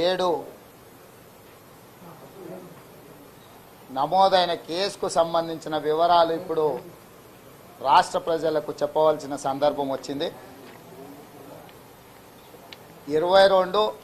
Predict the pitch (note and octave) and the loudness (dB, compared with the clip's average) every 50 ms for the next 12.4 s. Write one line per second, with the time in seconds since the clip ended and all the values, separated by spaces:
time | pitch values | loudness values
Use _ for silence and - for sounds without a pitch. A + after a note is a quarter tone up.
0 | - - - - - - - - - - - - - C3+ D3 D#3+ F3 F#3+ F#3 G#3 | -20 -20 -20 -20 -20 -20 -20 -20 -20 -20 -20 -8 -4 -2 0 0 0 0 0 -2
1 | G#3 G3+ F3+ E3+ E3+ E3+ F#3 F#3 F#3+ F#3+ F#3+ F#3 F3+ E3 E3+ F3 F3+ F3 F#3 F3+ | 0 0 0 -2 -2 -2 0 4 4 6 6 4 2 4 2 2 2 2 0 2
2 | E3+ E3 E3 D#3+ D#3 - - - - - - - - - - - - - - - | 4 4 4 2 0 -4 -12 -18 -20 -20 -20 -20 -20 -20 -20 -20 -20 -20 -20 -20
3 | - - - - - - - - - - - - - - - - - - - - | -20 -20 -20 -20 -20 -20 -20 -20 -20 -20 -20 -20 -20 -20 -20 -20 -20 -20 -20 -20
4 | B2+ B2+ C3+ C#3+ D#3+ F#3 F#3+ - G3+ G3+ G3+ F#3 E3+ E3 - G3+ F#3+ F#3 F#3+ F#3 | -14 -6 -4 -2 -2 -2 -2 -4 2 6 6 6 6 6 4 0 4 4 6 6
5 | F3 E3+ F3 F#3+ F#3+ G3 F#3+ F#3+ F#3 - - F3 F3 F3 F3 E3+ E3 E3 D#3+ - | 6 6 8 8 8 8 6 2 0 0 -2 0 0 0 -2 -2 -4 -8 -8 -8
6 | D3+ C3 - - - - - - - - - - - - - - - - - - | -10 -12 -12 -14 -18 -20 -20 -20 -20 -20 -18 -18 -20 -20 -20 -20 -20 -20 -20 -20
7 | - - - - - - - F3+ E3+ - - B2 C3+ D3+ E3+ F#3 F#3 G3+ G3+ F#3 | -20 -20 -20 -20 -20 -20 -20 -18 -18 -18 -14 -6 0 2 4 4 4 4 2 2
8 | F3 E3 E3 E3 A3 - G3 G3+ G#3 F3+ F#3+ F#3+ F#3 F#3 F3+ D3+ - - - - | 2 2 2 2 2 0 0 0 4 4 4 4 4 2 -2 -4 -4 -10 -16 -20
9 | - - - - - - - - - - - - - - - - - - - - | -20 -20 -20 -20 -20 -20 -20 -20 -20 -20 -20 -20 -20 -20 -20 -20 -20 -20 -20 -18
10 | - D3+ D#3+ D#3+ F3 G3 G#3 G3+ G#3 G3 F#3+ F#3+ F#3+ F#3+ E3+ F#3+ F#3+ F#3+ F#3+ F#3 | -6 0 6 8 8 8 8 6 4 2 2 0 0 0 2 0 0 0 -2 -4
11 | F3 - - - - - - - - - - - - D3 E3 F3+ F#3+ F#3+ - - | -4 -4 -6 -12 -20 -20 -20 -20 -20 -20 -16 -6 -2 0 2 2 2 2 0 0
12 | G3 F#3+ F#3 F#3+ F#3+ F#3 F3+ | 0 2 2 0 0 0 0